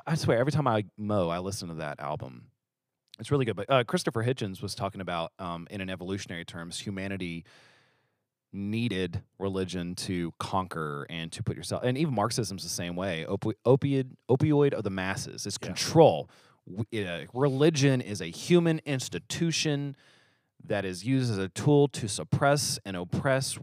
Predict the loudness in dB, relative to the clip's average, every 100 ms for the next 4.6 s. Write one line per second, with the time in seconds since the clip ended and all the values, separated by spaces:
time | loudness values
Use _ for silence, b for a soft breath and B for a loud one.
0 | -2 -2 -2 -2 2 2 2 -2 -2 2
1 | 2 2 2 2 0 -8 -6 2 6 6
2 | 4 -8 _ _ 2 2 2 2 2 0
3 | -6 B B 2 6 8 6 2 -4 4
4 | 6 4 2 0 0 -4